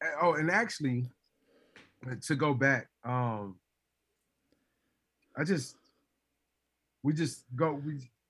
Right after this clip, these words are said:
like, I just start talking about this stuff 'cause that's, it's all I talk about all day. So it's just so easy just to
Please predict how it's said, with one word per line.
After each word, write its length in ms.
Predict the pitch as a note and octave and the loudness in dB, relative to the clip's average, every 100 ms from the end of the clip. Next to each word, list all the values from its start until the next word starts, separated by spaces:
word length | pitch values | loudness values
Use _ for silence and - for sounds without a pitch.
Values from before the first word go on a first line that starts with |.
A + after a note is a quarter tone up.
| _ _ _ _ _ | _ _ _ _ _
like, 200 | B2 B2 | -6 -2
I 80 | C#3 | 0
just 180 | D3+ E3 | 0 -2
start 260 | - C#3+ G#2+ | 0 -2 -2
talking 380 | C3 C3 C3 | -4 -2 -2
about 440 | A#2 G#2 G#2+ G#2 - _ _ _ _ _ _ _ | -4 -4 -6 -8 -12 _ _ _ _ _ _ _
this 160 | A#2+ A#2 | -6 -6
stuff 260 | - B2+ A#2+ | -2 -2 -2
'cause 140 | B2 | -4
that's, 360 | B2 A#2 - - _ _ _ _ _ _ _ _ _ _ _ | -2 -4 -10 -18 _ _ _ _ _ _ _ _ _ _ _
it's 80 | - | 4
all 180 | E3+ D#3 | 4 6
I 80 | |
talk 300 | C3 D#3+ C#3+ | 2 2 2
about 260 | C3+ B2+ B2+ | 4 2 4
all 180 | B2 A#2 | 4 2
day. 200 | B2+ B2+ | 0 -2
So 180 | B2 A#2+ | -2 -4
it's 140 | A#2+ | -4
just 180 | C3+ A#2 | -6 0
so 160 | C3+ | 0
easy 380 | A2+ A#2 A#2 A2 | 2 2 0 -4
just 300 | G2+ A2 - | -8 -8 -6
to 480 | A2 G#2 G2 F#2+ F2 | -6 -6 -6 -10 -16